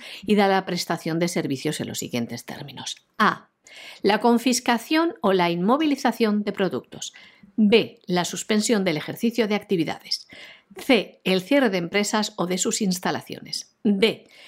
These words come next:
La intervención de medios materiales o personales. E. Limitaciones de aforo. F. Limitaciones de horarios de apertura y o cierre de establecimientos, lugares, actividades, etcétera. Como ven,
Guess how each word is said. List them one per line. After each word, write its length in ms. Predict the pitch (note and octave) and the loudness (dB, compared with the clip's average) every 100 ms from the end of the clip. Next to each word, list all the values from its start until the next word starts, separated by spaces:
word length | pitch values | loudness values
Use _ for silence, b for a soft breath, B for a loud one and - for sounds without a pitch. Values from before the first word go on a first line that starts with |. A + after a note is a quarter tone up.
| B | B
La 140 | - D3+ | -2 0
intervención 720 | D3+ G#3 A3 A#3 A#3 D#4+ D#4+ | 2 0 2 2 2 2 4
de 100 | C#4+ | 4
medios 380 | C#4 C#4 C#4 C4+ | 4 4 2 4
materiales 640 | B3 A#3 G3+ A3 A3 G#3+ - | 2 2 2 2 2 -2 -8
o 160 | C3+ | -6
personales. 760 | - C4+ - C4+ G#3 - - - B B _ - | 0 0 2 0 0 -6 -18 -18 B B _ 2
E. 280 | A#3+ - - B B | 2 2 -12 B B
Limitaciones 840 | A3+ A3+ A3+ A#3+ A3+ D4+ D4+ D4+ - | 4 6 6 2 0 2 2 2 0
de 160 | G#3+ A#3+ | 2 2
aforo. 440 | - D3 B2 - _ _ - | 2 -6 -6 -10 _ _ 0
F. 420 | B3 - - - - _ B B | 0 -2 -16 -18 -20 _ B B
Limitaciones 880 | E3+ F#3+ G#3+ A3 A3 D4 D4 D#4 - | 2 4 4 2 2 2 2 2 -2
de 180 | D#3 E3 | -2 2
horarios 360 | F#3+ G#3 G#3 | 2 2 0
de 80 | G#3 | 0
apertura 600 | B3 F#3 F#3 G3+ G3+ - | -2 -2 0 0 2 0
y 200 | - C4 - | -2 -4 0
o 120 | G#3+ | -2
cierre 360 | G#3+ G3 G3 G3 | 2 0 0 -2
de 60 | |
establecimientos, 760 | E3 - D3 C#3 E3+ G3 F#3 F3+ | -4 -4 -6 -4 -2 -2 -2 -2
lugares, 440 | C#3+ F3 F3+ F3 B B B | -2 -2 -2 -4 B B B
actividades, 720 | - - - E3 E3+ E3 - - | -10 -6 -4 -2 -2 -2 -8 -10
etcétera. 540 | - - - F#2+ - B B B - | -12 -10 -8 -8 -10 B B B -6
Como 220 | D3 G3+ | 0 4
ven, 280 | A#3+ F3+ | 4 2